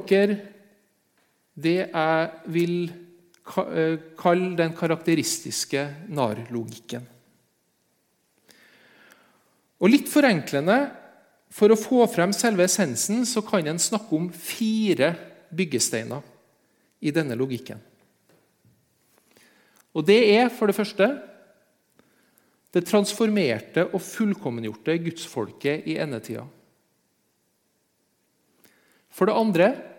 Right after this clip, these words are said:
vekten på apostel- og profetlederskapet.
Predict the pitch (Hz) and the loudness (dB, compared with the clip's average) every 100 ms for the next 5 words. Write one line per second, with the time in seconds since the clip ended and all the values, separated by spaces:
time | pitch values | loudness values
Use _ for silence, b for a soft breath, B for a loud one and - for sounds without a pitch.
0 | - _ - 175 190 - - - 175 220 | -20 _ -14 -2 -2 -2 -14 -8 -6 -6
1 | 214 - 185 185 - 151 - - 170 202 | -8 -6 -4 -2 -2 -4 -6 -8 -8 -6
2 | - 156 175 165 120 - 110 117 - 104 | -6 -6 -4 -2 -2 -2 -8 -8 -10 -6
3 | 185 | -4